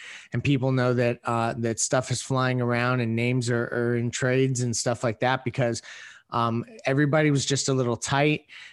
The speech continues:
and the shooting continues to be a big time issue.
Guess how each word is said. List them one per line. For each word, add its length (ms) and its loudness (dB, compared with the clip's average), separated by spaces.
and 260 0
the 60 0
shooting 460 2
continues 500 0
to 80 -8
be 160 2
a 40 0
big 280 0
time 320 0
issue. 640 2